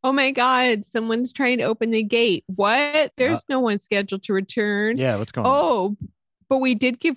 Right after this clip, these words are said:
Speaker 1: Braytac our code because we said he was always welcome. And then Daniel goes, "Oh, but he's not supposed to use it unless it's emergency."
Speaker 2: Well,
Speaker 1: And I'm
Speaker 2: th-
Speaker 1: like, "Daniel, it's probably an
Speaker 2: It's probably an
Speaker 1: emergency."
Speaker 2: emergency. <laughs>
Speaker 1: God, why even say that? You don't know what's going on.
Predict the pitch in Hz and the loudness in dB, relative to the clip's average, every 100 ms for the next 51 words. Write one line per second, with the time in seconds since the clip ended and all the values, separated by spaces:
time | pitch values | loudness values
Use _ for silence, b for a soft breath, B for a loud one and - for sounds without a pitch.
0 | - 214 247 - 330 - 208 190 214 185 | -2 0 0 0 -2 0 -2 -2 -2 0
1 | 185 202 202 196 202 - 196 214 208 208 | 0 -2 -4 -4 -4 -2 -4 -2 -2 -2
2 | 196 196 196 185 190 190 226 220 196 190 | -2 0 0 0 0 -2 0 -2 0 0
3 | 185 190 185 202 196 196 - 190 180 175 | 0 0 0 0 0 -2 -2 -2 -2 -4
4 | _ b b b b _ 302 208 254 233 | _ b b b b _ -2 2 4 4
5 | 233 240 233 - 247 - - 196 226 262 | 4 2 0 0 0 0 0 2 4 4
6 | 190 196 - 208 202 202 - 247 254 - | 2 0 0 -4 0 0 2 2 2 0
7 | 214 202 208 220 226 196 - - 165 156 | 0 2 4 2 2 0 -2 -6 -4 -4
8 | 208 233 _ - 220 - 240 302 330 330 | -6 -10 _ -4 0 0 0 -2 -2 0
9 | 359 359 381 392 - - - 359 403 403 | 0 2 2 0 -2 -4 2 4 4 4
10 | 381 349 349 339 - - 196 170 170 202 | 4 2 2 0 -2 0 2 2 2 0
11 | 156 151 - - 101 - _ - - 330 | -2 -4 -6 -6 -6 -8 _ -10 -2 2
12 | 370 277 294 320 349 381 330 - 285 311 | 2 2 2 2 2 2 0 0 0 2
13 | 302 208 180 233 254 277 339 277 220 - | 2 0 0 0 0 0 -2 -2 -4 -2
14 | 202 180 165 156 156 247 | -2 0 0 0 0 -2